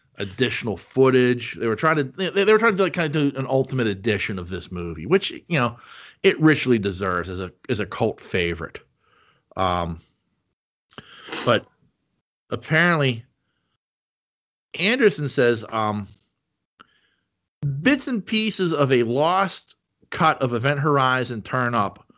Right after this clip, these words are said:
like on different V H S tapes. There will be bits of scenes that are slightly different from earlier cuts. But I think the truth is,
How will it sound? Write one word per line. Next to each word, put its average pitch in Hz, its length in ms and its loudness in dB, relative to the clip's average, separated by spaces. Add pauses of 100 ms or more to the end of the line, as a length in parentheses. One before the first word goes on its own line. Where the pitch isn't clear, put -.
(380)
like 123 180 0
on 117 220 -2
different 151 300 2
V 139 260 0
H 127 220 -2 (260)
S 120 240 -2
tapes. - 420 -8 (600)
There 135 100 2
will 127 100 4
be 123 140 -2
bits 139 380 2
of 185 100 -2
scenes 160 480 -6
that 139 100 0
are 117 120 0
slightly 143 400 -2
different 123 420 -2
from - 240 -8
earlier 107 340 0
cuts. - 540 -2 (640)
But 117 140 0
I 107 40 0
think 170 200 0
the 196 80 -4
truth 226 440 -2
is, 123 300 2